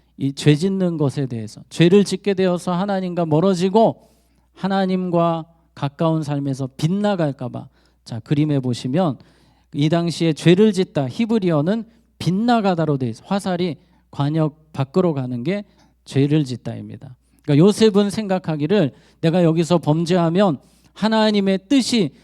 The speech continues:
빗나간다"라고 확신을 했어요. 그래서 "나는 죄를 지을 수 없습니다." 이 여인이 얼마나 강력한지 몰라요. 요셉의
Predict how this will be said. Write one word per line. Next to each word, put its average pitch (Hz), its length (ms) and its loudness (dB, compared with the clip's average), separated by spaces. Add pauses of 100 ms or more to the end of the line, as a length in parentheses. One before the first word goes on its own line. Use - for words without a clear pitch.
(260)
빗나간다"라고 208 1120 2 (220)
확신을 202 480 -4
했어요. - 320 -10 (300)
그래서 151 320 0
"나는 220 520 2 (360)
죄를 139 360 0
지을 123 280 -6
수 143 140 -8
없습니다." 120 640 -12 (420)
이 175 100 2
여인이 175 340 2
얼마나 208 500 0
강력한지 185 640 -4
몰라요. 170 280 -4
요셉의 170 400 -2